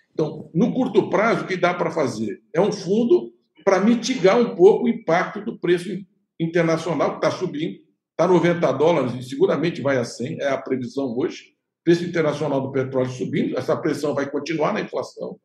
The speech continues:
Aí você vai aumentando os juros, vai endividando o país, vai agravando a, a crise fiscal, que é um absurdo, e, ao mesmo tempo, nós vamos ter que faz-, a, a nossa proposta é um fundo pra mitigar. E o P T,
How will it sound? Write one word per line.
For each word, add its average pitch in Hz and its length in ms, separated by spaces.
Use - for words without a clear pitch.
Aí 147 120
você 185 180
vai 175 140
aumentando 165 420
os 135 80
juros, 185 320
vai 156 120
endividando 147 560
o - 60
país, 143 240
vai 170 140
agravando 143 460
a, - 100
a 135 100
crise 127 280
fiscal, 165 500
que - 60
é 135 40
um 127 120
absurdo, 160 640
e, 160 100
ao 185 120
mesmo 208 360
tempo, - 460
nós 151 220
vamos 180 280
ter 165 240
que 190 240
faz-, 131 320
a, 135 220
a 127 40
nossa 175 220
proposta 170 540
é - 20
um 190 60
fundo 190 340
pra 185 100
mitigar. 180 480
E 196 60
o - 80
P 208 120
T, 190 520